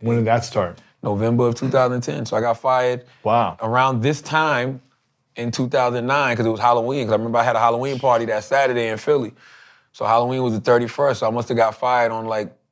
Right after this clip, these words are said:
Speaker 1: Like today?
Speaker 2: the second, yeah, like, the first
Speaker 1: Like
Speaker 2: or the second.
Speaker 1: today. <laughs>
Speaker 2: Yeah, what's today, the thirtieth? Yeah, so it had to be, yeah, it had to be. Yeah, I got fired, and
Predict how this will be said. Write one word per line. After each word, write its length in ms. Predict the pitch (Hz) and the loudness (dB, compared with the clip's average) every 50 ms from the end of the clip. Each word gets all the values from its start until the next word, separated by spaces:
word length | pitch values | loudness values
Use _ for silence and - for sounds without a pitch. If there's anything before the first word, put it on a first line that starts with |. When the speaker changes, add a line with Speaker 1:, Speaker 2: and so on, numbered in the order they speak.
| _ _ - | _ _ -12
Speaker 1:
Like 180 | 107 95 92 - | -10 -10 -8 -4
today? 380 | - 117 110 113 107 90 - - _ _ _ _ _ _ _ _ _ _ _ - | -2 0 2 2 0 -2 -4 -10 _ _ _ _ _ _ _ _ _ _ _ -12
Speaker 2:
the 80 | 113 | -12
second, 420 | 107 - - 175 202 202 - 123 - | -10 -2 -2 -2 -2 -2 -4 -4 -4
yeah, 260 | - - 196 151 110 | -2 -2 -2 -2 0
like, 160 | 107 104 113 | 0 -2 -2
the 60 | 127 123 | -4 -6
first 240 | - 160 151 - | 0 0 0 2
Speaker 1:
Like 100 | 135 123 | 2 -2
Speaker 2:
or 60 | 156 147 | 0 0
the 180 | 143 127 117 | 0 0 2
second. 380 | 147 151 127 - - - 160 156 | 0 0 -2 -4 -4 -2 -2 -2
Speaker 1:
today. 200 | - - - 120 - - - | -2 -2 -6 -8 -8 -10 -18
<laughs> 140 | - - - | -20 -16 -8
Speaker 2:
Yeah, 280 | - 170 175 185 156 120 | -2 0 0 2 2 0
what's 180 | 120 - 175 - | -2 -4 -4 -2
today, 140 | 190 143 120 | 0 0 0
the 80 | 117 | 0
thirtieth? 360 | 131 - 156 180 208 208 185 190 | -2 -2 -4 -2 -2 -4 -4 -4
Yeah, 360 | 202 254 262 165 107 110 110 - | -4 -4 -4 -6 -8 -10 -12 -18
so 140 | _ - 165 | _ -4 0
it 40 | 170 | 2
had 120 | 185 190 190 | 2 2 2
to 60 | 185 | 0
be, 100 | 175 185 | -2 -2
yeah, 260 | 185 208 226 208 175 170 | -2 -2 0 0 0 0
it 40 | 147 | 2
had 180 | 175 208 202 185 | 0 -2 -2 -2
to 40 | |
be. 220 | 151 120 110 104 - _ _ _ _ _ _ _ _ _ _ _ _ _ _ _ - | -6 -6 -8 -8 -10 _ _ _ _ _ _ _ _ _ _ _ _ _ _ _ -8
Yeah, 340 | 147 175 208 226 180 107 104 | -6 -4 -4 -4 -4 -6 -6
I 40 | 110 | 0
got 160 | 127 143 139 | 0 0 0
fired, 460 | - - 147 147 151 156 156 165 160 147 | 0 -2 0 0 0 0 0 -2 -4 -4
and 260 | 139 131 123 120 | -6 -6 -6 -8